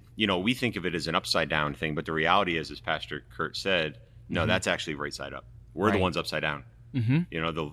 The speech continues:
Speaker 1: the Father, while he is above us, he's also meant to be the
Speaker 2: Yes.
Speaker 1: foundation upon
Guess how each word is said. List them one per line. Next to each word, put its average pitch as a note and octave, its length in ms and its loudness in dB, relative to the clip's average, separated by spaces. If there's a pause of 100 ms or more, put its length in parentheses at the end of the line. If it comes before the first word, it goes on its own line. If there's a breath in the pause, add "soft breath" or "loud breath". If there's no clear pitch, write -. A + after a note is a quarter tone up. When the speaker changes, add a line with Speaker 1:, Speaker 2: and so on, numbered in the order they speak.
Speaker 1:
the E2+ 160 -8
Father, G2 480 4
while E2+ 240 2
he F2 200 -2
is F2 140 -2
above F2 300 0
us, - 120 -2
he's D2+ 160 -6
also D#2+ 280 -4
meant D2 180 -6
to D#2+ 100 -8
be D2+ 220 -2
the E2+ 120 -4
Speaker 2:
Yes. D#2+ 100 -6
Speaker 1:
foundation D#2 500 0
upon D2 400 -6